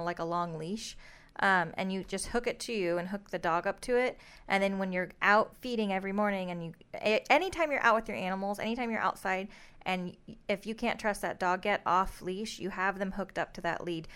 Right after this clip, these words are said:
to where they have some freedom to go and they, and, um, and explore and kinda, like, smell the different animals and everything else,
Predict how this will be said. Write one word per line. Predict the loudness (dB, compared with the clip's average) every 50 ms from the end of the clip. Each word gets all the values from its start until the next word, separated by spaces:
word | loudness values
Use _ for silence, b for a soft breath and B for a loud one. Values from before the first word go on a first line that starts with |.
| B B -8
to | -2 0
where | 0 2
they | 2 2 2
have | 4 4 4 4 4
some | 0 0 2 2 2 2
freedom | -2 -2 -2 0 2 2 2 2 0 -2 -6 b b b b b b b
to | -8 -6
go | 0 4 6 8 8 8 6
and | 4 2 2
they, | 0 0 0 0 0
and, | 2 4 4 4 2 0 -2 -8 -16 _ _ _ -8 -2 0
um, | 2 2 2 2 0 0 -2 -6 -10 -12 -8 -4
and | -2 0 0 0
explore | -2 -2 -6 -4 -2 0 2 4 4 4
and | 2 0 0
kinda, | -2 -4 -2 0 0
like, | 0 0 -2
smell | -4 -4 -2 0 0 0
the | -2
different | -4 -4 -4 -4 -4
animals | -4 -4 -4 -4 -4 -4
and | -4
everything | -4 -4 -4 -4 -2 0
else, | 0 0 -2